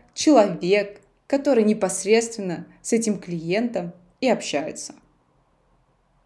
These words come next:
И получается, что ты сделал свою работу зря. Раньше у меня не было достаточно влияния на персонал,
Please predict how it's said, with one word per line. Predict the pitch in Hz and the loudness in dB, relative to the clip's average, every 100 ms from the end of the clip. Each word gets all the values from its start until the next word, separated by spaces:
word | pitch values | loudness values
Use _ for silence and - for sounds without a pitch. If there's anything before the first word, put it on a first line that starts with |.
| _ _ _ _ _ _ | _ _ _ _ _ _
И | - | -10
получается, | 190 180 165 - 220 320 - 330 339 330 | -4 -2 -2 0 2 2 0 -4 -4 -8
что | - - 392 | -10 -4 2
ты | 381 | 2
сделал | 311 240 277 | 2 2 2
свою | 277 214 220 | 2 2 2
работу | 190 185 190 | 2 0 -4
зря. | 170 165 147 - _ _ _ _ _ _ _ _ _ _ _ _ _ _ _ | -8 -8 -8 -10 _ _ _ _ _ _ _ _ _ _ _ _ _ _ _
Раньше | - 220 359 403 - 349 359 349 _ _ _ _ - | 0 4 4 2 2 0 -2 -10 _ _ _ _ 0
у | |
меня | 240 311 | 6 8
не | 277 233 | 8 8
было | 190 170 | 6 2
достаточно | 175 170 185 175 170 - 185 | 0 -4 -6 -6 -10 -10 -8
влияния | 190 220 247 190 170 | -2 0 0 0 -2
на | 170 170 160 | -2 -4 -6
персонал, | - 165 - 220 320 415 | -8 -10 -2 2 2 0